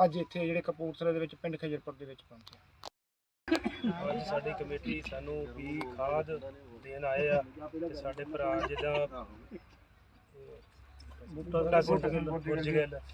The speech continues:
Speaker 2: ਉਹ ਕੁਛ ਫਿਰੋਜ਼ਪੁਰ ਏਰੀਆ ਦੀ ਕਣਕ ਬਿਜਾਈ ਉਹਨਾਂ ਨੇ, ਕੁਛ ਅੱਜ ਖਿਜ਼ਰਪੁਰ ਆਏ ਆ, ਤੇ ਕੁਛ ਸਾਨੂੰ ਜਿੱਦਾਂ ਉਮੀਦ ਨਹੀਂ ਕਿ ਉਹ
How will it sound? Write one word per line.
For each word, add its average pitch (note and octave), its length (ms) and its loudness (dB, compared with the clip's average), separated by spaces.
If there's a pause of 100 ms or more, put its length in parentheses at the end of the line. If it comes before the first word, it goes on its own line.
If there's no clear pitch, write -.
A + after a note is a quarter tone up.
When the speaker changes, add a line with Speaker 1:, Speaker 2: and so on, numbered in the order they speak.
(260)
Speaker 2:
ਉਹ E3+ 380 0 (640)
ਕੁਛ D#3+ 180 -6
ਫਿਰੋਜ਼ਪੁਰ D#3 460 0
ਏਰੀਆ D#3 260 2
ਦੀ D#3 80 -6
ਕਣਕ D3+ 260 -4
ਬਿਜਾਈ C#3+ 340 -2
ਉਹਨਾਂ D3 200 2
ਨੇ, C#3 120 -8 (340)
ਕੁਛ D#3 240 -6
ਅੱਜ C#3+ 140 -2 (480)
ਖਿਜ਼ਰਪੁਰ D3+ 400 -2
ਆਏ C#3+ 340 4
ਆ, C#3 120 2 (560)
ਤੇ - 60 -16
ਕੁਛ D#3 260 -2 (180)
ਸਾਨੂੰ D3+ 320 0
ਜਿੱਦਾਂ D3+ 240 2
ਉਮੀਦ D3 280 -2
ਨਹੀਂ D3+ 160 0
ਕਿ D#3 160 -2
ਉਹ C#3+ 220 0